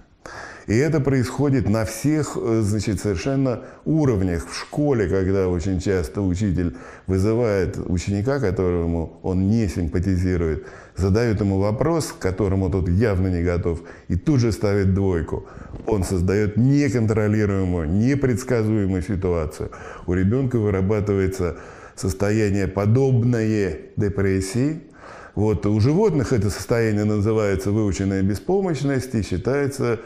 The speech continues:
что это модель депрессии человека, эндогенной депрессии человека.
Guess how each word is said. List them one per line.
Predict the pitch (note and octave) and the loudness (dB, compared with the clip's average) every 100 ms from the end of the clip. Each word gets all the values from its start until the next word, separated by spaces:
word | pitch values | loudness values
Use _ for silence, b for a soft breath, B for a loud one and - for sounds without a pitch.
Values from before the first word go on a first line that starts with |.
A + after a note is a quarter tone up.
| B | B
что | - - A2 | -12 -2 0
это | A#2 A2+ | 2 0
модель | F#2+ F#2+ G2+ B2+ A2+ B B B | 0 2 2 2 0 B B B
депрессии | G#2 G#2 G#2 A#2+ A2+ - G#2+ | 0 2 2 2 2 0 0
человека, | F2+ G2+ G#2 G2+ G#2 F2+ E2+ | 2 2 2 2 2 0 0
эндогенной | F2 F2+ F2+ F2+ F2 | 0 0 0 0 0
депрессии | D#2+ F2 E2+ D#2 D#2 | -2 0 -2 -2 -4
человека. | C#2+ D#2+ E2 D2+ C#2+ | -4 -2 0 0 -4